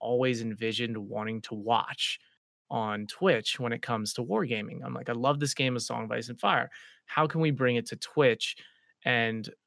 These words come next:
utilize what the platform has and what the streaming kind of, uh, technology that we have now, uh, can utilize, you know, cameras?" And, uh, we've come up with all sorts of crazy ideas, but, um, how can we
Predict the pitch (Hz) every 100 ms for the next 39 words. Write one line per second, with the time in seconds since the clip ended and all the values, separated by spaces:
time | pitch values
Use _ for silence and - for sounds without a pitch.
0 | _ _ 160 123 156 190 175 156 147 127
1 | 139 135 - 131 123 - 113 107 165 160
2 | 147 123 123 123 117 - - 147 147 147
3 | 135 135 - - _ - 135 120 117 107
4 | - 123 107 107 120 117 117 120 113 113
5 | 110 107 113 165 123 107 110 113 131 113
6 | 110 107 - - _ _ - 110 104 127
7 | 120 208 175 127 123 120 113 - 123 107
8 | 107 - 143 139 131 123 123 117 107 104
9 | 113 131 151 143 180 143 131 123 120 127
10 | - - 117 110 110 107 113 110 - 120
11 | 120 - - - _ _ - 127 120 113
12 | 110 - _ - - 170 180 165 160 151
13 | 143 139